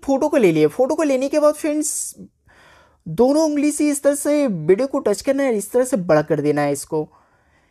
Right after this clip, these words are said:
इसके बाद फ्रेंड्स फर्स्ट फोटो को टच करने के बाद यहाँ क्लिप ग्राफिक्स का ऑप्शन दे रहा है। यहाँ जाने के बाद फ्रेंड्स यहाँ देख सकते हैं आपको एक क्लिप ग्राफिक्स को सिलेक्ट कर लेना है। देख सकते हैं इन एनिमेशन का जो ऑप्शन दे रहा है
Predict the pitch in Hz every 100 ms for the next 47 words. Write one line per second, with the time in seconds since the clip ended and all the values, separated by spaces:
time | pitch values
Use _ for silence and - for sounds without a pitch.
0 | _ _ 269 - 349 349 359 339 339 -
1 | 277 285 - 302 285 320 320 185 - 233
2 | 208 214 185 175 151 139 175 220 - 277
3 | 240 247 - 247 - - 190 - 160 151
4 | 151 180 226 - 311 311 294 285 - 294
5 | 285 - 220 220 220 185 214 - 269 269
6 | 226 - 247 240 - - - _ _ 233
7 | 277 - 285 269 262 208 262 - 302 294
8 | 202 160 156 156 143 143 143 147 226 254
9 | 294 302 233 240 233 233 233 226 277 277
10 | 214 185 - 202 180 156 170